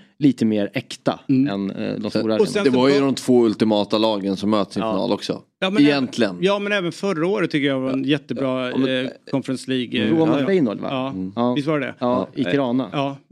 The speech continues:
Speaker 2: vilket också val utav spelare.
Speaker 1: Ja.
Speaker 2: <laughs> Fantastiskt.
Speaker 1: Ja.
Speaker 2: Men, eh, så att de, de gör ju liksom så här, de, de gör ju allt för att den ska bli lite mer, eh, ja, men lite mer för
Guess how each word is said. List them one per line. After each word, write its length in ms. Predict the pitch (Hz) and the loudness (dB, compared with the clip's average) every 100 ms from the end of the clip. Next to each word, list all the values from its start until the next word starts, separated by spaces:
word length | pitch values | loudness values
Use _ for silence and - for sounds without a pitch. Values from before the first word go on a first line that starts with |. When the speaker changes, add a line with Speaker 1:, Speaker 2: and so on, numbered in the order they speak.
| - | -8
Speaker 2:
vilket 400 | 139 156 127 - | -4 -2 -2 -4
också 220 | - 180 | -6 -4
val 260 | 156 127 120 | -2 -2 -2
utav 160 | 120 | -6
spelare. 260 | 123 117 120 120 - | -6 -4 -4 -6 -4
Speaker 1:
Ja. 80 | 117 | -2
Speaker 2:
<laughs> 0 | |
Fantastiskt. 580 | 135 110 120 - - 110 | 0 -2 -4 -6 -10 -6
Speaker 1:
Ja. 120 | 95 - - - | -8 -8 -14 -2
Speaker 2:
Men, 200 | 185 196 | 0 0
eh, 640 | 202 180 170 165 160 160 | -2 -2 0 -2 -4 -4
så 100 | 202 | -2
att 280 | 196 190 - 185 185 175 190 | -2 -2 -2 -4 -4 -8 0
de, 200 | 196 202 185 | 0 0 0
de 140 | 202 202 | 2 2
gör 220 | 208 226 | 0 0
ju 80 | 226 | 0
liksom 300 | 202 - 180 | 0 -2 -2
så 100 | 170 | 0
här, 80 | 147 | -2
de, 220 | 190 185 | -4 -2
de 180 | 180 190 | -2 0
gör 140 | 190 | 2
ju 60 | 185 | 0
allt 400 | 185 196 196 160 | -2 -4 -4 -6
för 480 | - 156 147 139 139 | -4 0 0 -2 -4
att 300 | 147 135 - | -6 -8 -4
den 120 | 143 | -6
ska 180 | - 143 | -4 -4
bli 300 | 127 156 151 | 0 2 4
lite 240 | 143 139 | 2 -2
mer, 280 | 135 135 139 160 156 - | -6 -4 -6 -6 -8 -10
eh, 100 | 165 - | -12 -12
ja, 200 | 156 147 | -8 -4
men 360 | 147 139 139 139 | -2 -2 -4 -6
lite 200 | 135 135 | -8 -6
mer 160 | 131 | -6
för 260 | 127 131 | -6 -8